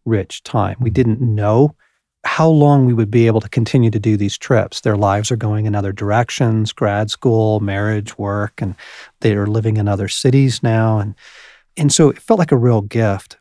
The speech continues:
but I couldn't enjoy it. I couldn't enjoy it because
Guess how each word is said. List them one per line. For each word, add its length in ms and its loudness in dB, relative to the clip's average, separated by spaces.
but 160 -4
I 120 -2
couldn't 300 2
enjoy 380 0
it. 180 -12
I 140 -6
couldn't 520 0
enjoy 500 2
it 180 -6
because 340 -4